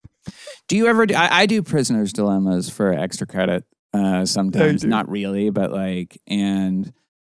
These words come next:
Speaker 1: I, I get a lot of cooperators
Speaker 2: Yeah.
Speaker 1: for it, you know,
Speaker 2: Well, that actually
Speaker 1: like
Speaker 2: shows. So, like, maybe, I think, I feel like if you put two people in a game with each other,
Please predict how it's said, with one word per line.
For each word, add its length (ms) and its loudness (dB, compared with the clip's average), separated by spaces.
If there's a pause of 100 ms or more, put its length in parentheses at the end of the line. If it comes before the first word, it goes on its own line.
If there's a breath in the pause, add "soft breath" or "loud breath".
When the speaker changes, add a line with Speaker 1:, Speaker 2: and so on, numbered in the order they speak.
(160)
Speaker 1:
I, 240 0
I 120 2
get 160 2
a 60 4
lot 180 4
of 80 0
cooperators 880 -2
Speaker 2:
Yeah. 40 -16 (180)
Speaker 1:
for 340 0
it, 380 -2
you 160 0
know, 180 2
Speaker 2:
Well, 120 4
that 120 6
actually 240 4
Speaker 1:
like 80 2
Speaker 2:
shows. 160 2
So, 100 0
like, 200 2
maybe, 260 2
I 80 4
think, 240 0
I 20 -2
feel 160 2
like 140 0
if 100 -2
you 120 0
put 260 0
two 300 0
people 360 2
in 80 2
a 60 0
game 220 2
with 100 0
each 160 -2
other, 400 2